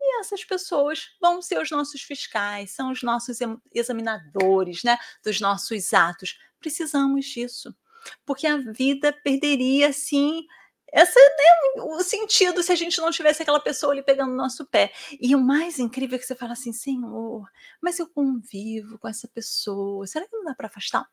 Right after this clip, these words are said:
um pouquinho?" E de vez em quando uma pe-, dessas pessoas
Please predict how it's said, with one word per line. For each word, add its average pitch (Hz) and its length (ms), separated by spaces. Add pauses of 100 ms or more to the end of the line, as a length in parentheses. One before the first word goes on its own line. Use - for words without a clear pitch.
um 349 80 (160)
pouquinho?" 220 680 (640)
E 359 100
de 453 60
vez 415 160
em 392 80
quando 392 180
uma 392 120
pe-, 392 100
dessas 320 320
pessoas 320 360